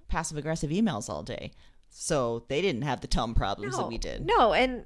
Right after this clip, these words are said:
Speaker 2: you know, they did a lot of things that I, I don't think you should just be eating meat raw in the wild.
Speaker 1: Very true. Yeah.
Speaker 2: I mean
Speaker 1: And they weren't all great,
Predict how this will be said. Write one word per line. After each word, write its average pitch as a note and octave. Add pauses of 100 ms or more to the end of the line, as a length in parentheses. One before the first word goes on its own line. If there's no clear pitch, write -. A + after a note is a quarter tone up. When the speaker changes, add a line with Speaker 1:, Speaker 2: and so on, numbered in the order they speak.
(120)
Speaker 2:
you C#4+
know, F#3+ (1040)
they D#4+
did F#4
a A#3+
lot F#3
of A3+
things D#3+
that D#3 (180)
I, -
I F3+
don't F#3
think F#3+
you F3+
should E3+
just E3+
be F3 (120)
eating E3
meat E3+
raw D#3
in D#3
the C3+
wild. G3+
Speaker 1:
Very C#3
true. A#3+ (920)
Yeah. G#3 (180)
Speaker 2:
I G3
mean E3
Speaker 1:
And G3
they B3
weren't C#4+
all A3
great, F#3+